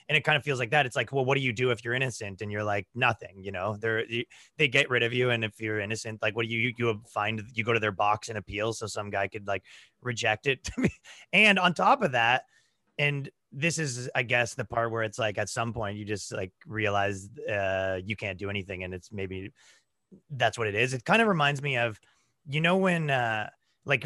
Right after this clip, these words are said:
when f-, canceling, like, first started, really started hard, and it would be like, "Okay, this guy got canceled for whatever, or whatever," like, maybe something with girls or something.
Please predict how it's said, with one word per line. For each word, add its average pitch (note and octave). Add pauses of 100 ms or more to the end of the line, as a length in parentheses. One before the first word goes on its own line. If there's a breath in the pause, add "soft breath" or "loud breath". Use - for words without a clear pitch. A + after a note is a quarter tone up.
when C#3+
f-, -
canceling, D3
like, A2+
first A2+
started, A2
really G#2+
started G#2
hard, G2+
and G2+
it G#2
would G2
be G#2
like, G2
"Okay, G#2+
this G2
guy G#2+
got G#2
canceled G2+
for G2+
whatever, F#2+
or F#2+
whatever," F#2+
like, G2+
maybe A2
something G#2
with G2
girls G2
or G2
something. A#2